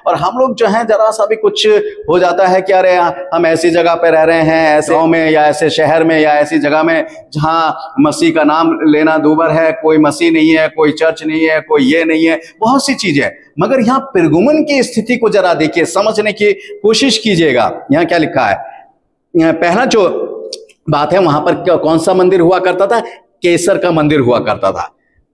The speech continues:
अब बहुत, अब केसर का मंदिर, केसर कौन था? केसर जो था वो रोम का सम्राट था।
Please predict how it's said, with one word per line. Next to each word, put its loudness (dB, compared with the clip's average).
अब -4
बहुत, 0
अब -2
केसर -2
का -2
मंदिर, 0
केसर 0
कौन 0
था? 0
केसर 0
जो 0
था -4
वो 0
रोम 0
का 0
सम्राट -2
था। -2